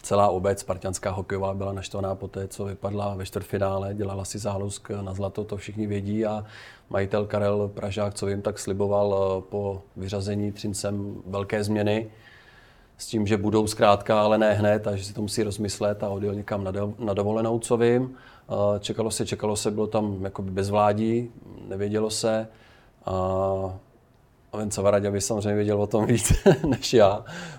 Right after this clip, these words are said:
protože tam, myslím, taky došlo na, na, na vyjednávání, ale ten třesk přišel, byl, byl očekávaný a, a samozřejmě, že tam překvapí hodně jméno Tomáše Divíška, ale tam je zase spolupráce Sparta, Letňany a, a o tom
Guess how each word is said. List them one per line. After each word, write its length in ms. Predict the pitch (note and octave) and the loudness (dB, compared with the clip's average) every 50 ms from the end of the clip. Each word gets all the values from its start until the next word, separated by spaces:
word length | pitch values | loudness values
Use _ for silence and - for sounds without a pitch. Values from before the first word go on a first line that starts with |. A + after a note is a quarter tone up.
| - - | -12 -10
protože 260 | A2+ G#2+ A2 G2+ G2 | -8 -4 -4 -4 -2
tam, 140 | - A2+ A2 | -2 -2 -2
myslím, 240 | A2 - B2 A2 | -2 0 0 0
taky 200 | G2 G2+ - - | 0 0 0 2
došlo 320 | G#2 G#2+ G#2 - A2+ G#2+ G#2+ | 2 2 2 2 2 2 4
na, 300 | G#2 G#2+ G#2+ G#2+ G#2+ G#2 | 4 4 2 2 0 -2
na, 440 | G#2 G#2 G#2 G#2 G#2 G#2 G2+ G2+ - | -2 -2 -2 -2 -4 -4 -6 -6 -6
na 140 | - F#2+ G#2 | -4 -2 0
vyjednávání, 840 | G#2 G#2+ A2 A2 A2 A2 A2 A2 A2 A2 A2 A2 A2+ A#2 A#2 A#2 A#2 - - - - - - | 2 2 2 4 4 4 4 6 6 6 4 4 4 4 2 2 0 -4 -16 -20 -16 -8 -4
ale 180 | - G#2 G#2+ | 0 0 0
ten 220 | G#2 A#2 A2 A2 G#2 | 2 2 0 0 0
třesk 320 | - - A#2+ - - - | 2 0 0 0 0 -4
přišel, 540 | - - G#2+ - - A#2+ A#2+ A#2+ B2+ C3 B2 | -2 -2 -2 2 6 8 8 8 8 6 6
byl, 380 | A#2 A2+ A#2+ A#2 A2+ A2+ G#2+ | 4 6 6 6 6 4 2
byl 200 | G#2+ G#2 G#2+ A2 | 2 0 0 0
očekávaný 800 | G#2 G#2 - A2+ G#2+ A2+ A2 A2 A2 A2+ A2+ A#2 A#2+ A#2+ B2 B2 | 0 0 -2 -2 0 0 2 2 4 2 4 4 4 4 4 2
a, 60 | A#2+ A#2 | 2 2
a 600 | A2+ A2+ A2+ A2 A2 - - - - - - - | 0 -2 -4 -6 -8 -10 -10 -10 -10 -10 -12 -12
samozřejmě, 420 | - - A2 G#2 G2 G2 G#2+ G#2 | -12 -10 -8 -8 -8 -6 -6 -6
že 120 | G#2 - G#2+ | -6 -6 -6
tam 100 | A2+ G#2 | -6 -6
překvapí 420 | - - - - G#2 G#2+ - G#2+ | -6 -6 -4 -4 -4 -4 -2 -2
hodně 220 | G2+ G#2 G#2 G#2+ G#2 | -2 0 0 0 2
jméno 240 | G#2 G#2 G#2 G#2 | 2 2 0 0
Tomáše 360 | G2+ A2 G2+ G2+ G2 F#2+ A2+ G#2+ | -2 -2 -2 -4 -2 -2 -2 -2
Divíška, 580 | G#2 G2+ G2+ G#2 G2 - - A2 G2+ G2+ G#2 - - - - - - _ - | -2 -2 -4 -6 -6 -6 -4 -4 -4 -4 -6 -12 -16 -20 -20 -20 -20 _ -6
ale 120 | - F#2+ F#2+ | -4 -4 -2
tam 160 | - - G2 | 0 0 -2
je 60 | G2 | -2
zase 220 | G2 F#2+ - G#2+ | -2 -4 -4 -6
spolupráce 560 | G2+ - - G2 F#2+ - G#2 G2 G2 - G2+ G2 | -6 -2 0 0 0 0 -2 -4 -2 -4 -4 -4
Sparta, 560 | - - G2+ G2 - - G2+ G2+ G#2 G2 - | -2 -2 -2 -2 -2 -4 -4 -4 -4 -4 -6
Letňany 640 | - - F#2+ F#2 - G#2+ G2+ G2+ G2+ G2+ G#2 G#2 G#2 | -6 -6 -6 -6 -4 -4 -4 -2 -2 -2 -2 -4 -4
a, 300 | G2+ G2+ G2+ G2+ G2+ - - - | -4 -6 -6 -8 -10 -12 -12 -8
a 60 | G2 G2 G2 G2 G2 G2+ G2+ G#2+ G#2 - | -6 -4 -4 -4 -6 -8 -8 -10 -12 -10
o 100 | G2+ G2+ - | -10 -10 -8
tom 260 | G#2+ G#2 G#2 G2 G#2+ | -6 -6 -6 -6 -8